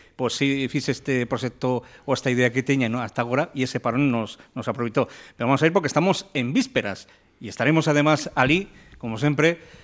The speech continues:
o co convite que nos fai o Concello de Rivas de Sil, Radio Monforte va a estar aí o domingo contándolo absolutamente todo, que es como hai que contarlo, estando alí,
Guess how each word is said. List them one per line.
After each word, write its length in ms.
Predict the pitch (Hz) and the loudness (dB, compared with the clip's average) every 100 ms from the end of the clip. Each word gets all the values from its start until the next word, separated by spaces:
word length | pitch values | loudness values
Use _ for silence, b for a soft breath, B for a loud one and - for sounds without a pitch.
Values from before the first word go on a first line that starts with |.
| B 117 | B -8
o 100 | - | -4
co 80 | |
convite 480 | 127 127 123 127 139 | 0 0 0 0 2
que 80 | 135 | 2
nos 240 | 131 135 | 0 0
fai 320 | 135 135 131 131 | 2 2 2 2
o 80 | |
Concello 480 | 131 135 135 131 131 | 0 0 2 2 2
de 80 | 131 | 0
Rivas 240 | 131 131 | 2 0
de 80 | 127 | 0
Sil, 240 | - 147 - - | 0 0 -2 -10
Radio 400 | 139 123 135 127 | -6 0 2 2
Monforte 400 | 131 120 127 131 | 0 0 -2 0
va 80 | 127 | 0
a 20 | |
estar 200 | - 127 | 0 0
aí 180 | 123 131 | 2 2
o 80 | 127 | 2
domingo 480 | 127 151 143 139 147 B B B - | 2 2 4 2 0 B B B -2
contándolo 480 | 127 131 139 139 | 0 2 2 4
absolutamente 560 | 131 131 123 131 127 123 | 2 0 0 0 2 0
todo, 240 | 143 165 | 0 0
que 40 | 147 | -2
es 60 | - | 0
como 100 | 143 | 0
hai 80 | 123 | 0
que 80 | |
contarlo, 400 | 127 117 202 156 | -2 2 2 2
estando 320 | - 160 135 131 | 0 0 2 2
alí, 160 | 214 | 0